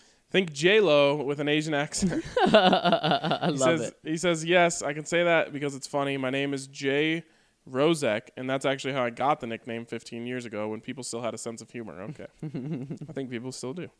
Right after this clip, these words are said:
Speaker 1: He says, "I've been listening to the podcast since last offseason when I started searching for any kind of decent Broncos podcast. I've been a Broncos fan since eighty-six, and although I listen to a lot of podcasts each day, it never dawned on me to look for a Broncos one. I have to be honest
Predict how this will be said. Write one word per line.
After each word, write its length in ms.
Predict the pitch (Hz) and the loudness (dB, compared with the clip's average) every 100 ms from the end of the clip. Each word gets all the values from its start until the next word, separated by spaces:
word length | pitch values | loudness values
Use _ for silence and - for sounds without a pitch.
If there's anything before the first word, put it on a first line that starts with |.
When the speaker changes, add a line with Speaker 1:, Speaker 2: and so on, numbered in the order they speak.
| _ - - 131 - | _ -20 -16 -14 -12
Speaker 1:
He 100 | - | -4
says, 140 | 170 | 4
"I've 140 | 180 185 | 6 6
been 100 | 180 | 4
listening 280 | 214 285 226 | 2 0 -2
to 40 | |
the 80 | 190 | 2
podcast 420 | 151 151 151 147 | 2 4 2 0
since 200 | - 143 | -2 -2
last 260 | 151 147 147 | 2 2 4
offseason 440 | 131 131 131 131 | 2 0 -4 -4
when 100 | 131 | -4
I 80 | 123 | -4
started 320 | - 151 156 | 0 0 0
searching 300 | 151 139 139 | -4 -6 -8
for 140 | 139 - | -8 -4
any 260 | 151 185 | -2 -2
kind 300 | 185 156 151 | 0 2 2
of 100 | 143 | 0
decent 320 | 139 147 143 | -4 -4 -4
Broncos 380 | 123 165 185 127 | 2 2 2 -2
podcast. 500 | - 101 - 73 - - _ _ - | -2 -4 -4 -10 -12 -18 _ _ -10
I've 80 | 147 | -2
been 100 | 151 | 0
a 40 | |
Broncos 500 | 143 151 160 190 214 | 2 4 4 4 2
fan 380 | 185 - 175 170 | 0 -2 0 0
since 200 | 165 143 - | -2 -8 -4
eighty-six, 680 | 147 165 156 - 165 123 - | 0 0 0 -2 -2 -2 -4
and 120 | 135 | -4
although 260 | 123 131 147 | -2 2 4
I 60 | 147 | 4
listen 260 | 156 180 | 2 0
to 100 | 175 | -2
a 20 | 135 | 2
lot 240 | 135 185 | 6 6
of 80 | 190 | 4
podcasts 560 | 143 127 135 120 113 | 2 0 0 -4 -4
each 220 | 113 110 - | -10 -12 -10
day, 220 | 95 107 - _ _ | -8 -10 -12 _ _
it 80 | - | -6
never 300 | 139 165 233 | 2 4 4
dawned 320 | 180 135 127 | 4 2 2
on 100 | 127 127 | -2 -2
me 100 | 131 | -2
to 80 | |
look 180 | 131 120 | -2 -4
for 120 | - 156 | -2 0
a 60 | |
Broncos 420 | 160 190 226 131 113 | 2 2 0 -4 -8
one. 180 | 92 - _ _ _ | -12 -14 _ _ _
I 40 | 139 | 4
have 180 | 165 196 | 4 4
to 60 | |
be 120 | 175 190 | 4 4
honest 440 | 196 151 - - | 4 2 -6 -16